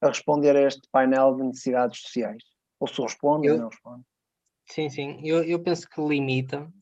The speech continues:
Speaker 2: em certo ponto, porque depois, no fundo, parece que estamos a forçar ali um enquadramento daquilo que são os objetivos a que nos propomos, não é?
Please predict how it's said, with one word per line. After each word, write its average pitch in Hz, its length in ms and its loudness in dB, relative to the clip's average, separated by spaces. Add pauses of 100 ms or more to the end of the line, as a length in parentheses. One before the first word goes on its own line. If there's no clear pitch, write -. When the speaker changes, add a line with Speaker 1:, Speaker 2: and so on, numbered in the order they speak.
Speaker 2:
em 131 80 -8
certo 127 400 -4
ponto, 127 320 -6 (1000)
porque 147 340 -4
depois, 160 320 4 (180)
no 175 160 2
fundo, 170 220 2
parece 165 220 2
que - 80 -20
estamos 165 280 -2
a 160 80 2
forçar 151 760 2
ali 131 200 -4
um 135 120 -2
enquadramento 135 800 0 (560)
daquilo 127 260 -4
que 131 60 -12
são 135 180 -2
os 131 60 0
objetivos 131 520 0
a 135 80 -2
que 131 120 -6
nos 127 100 -4
propomos, 117 580 -6 (240)
não 120 80 -4
é? 131 120 -8